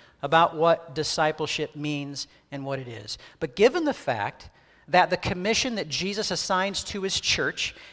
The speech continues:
and the last commandment that Jesus gives to his disciples in the Gospel of Matthew is to make disciples,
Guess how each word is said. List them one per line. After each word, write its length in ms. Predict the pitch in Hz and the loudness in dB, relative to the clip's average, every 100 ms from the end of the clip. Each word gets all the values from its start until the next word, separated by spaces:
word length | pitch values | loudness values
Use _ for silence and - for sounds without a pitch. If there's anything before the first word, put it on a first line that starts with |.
| - | -6
and 140 | 170 | -2
the 80 | 156 | -2
last 520 | 143 180 240 254 - | 2 4 4 4 0
commandment 680 | - 202 185 233 247 147 143 | -4 -4 0 2 2 0 -4
that 140 | 160 | -4
Jesus 380 | 143 190 190 - | -4 -4 -4 -6
gives 340 | 151 175 269 226 | -4 -2 -2 -2
to 100 | 156 | -6
his 180 | 156 | -6
disciples 560 | 135 143 147 131 160 147 | -6 -4 0 0 -2 -8
in 60 | 151 | -6
the 80 | |
Gospel 380 | 147 165 156 147 | 2 2 2 -4
of 80 | 135 | -4
Matthew 320 | 170 208 147 | -2 -2 -4
is 180 | 170 - | -6 -6
to 140 | - | -6
make 420 | 156 156 202 233 151 | -6 0 0 0 -4
disciples, 800 | 170 - 226 262 - 170 196 | -4 4 4 4 0 -2 -2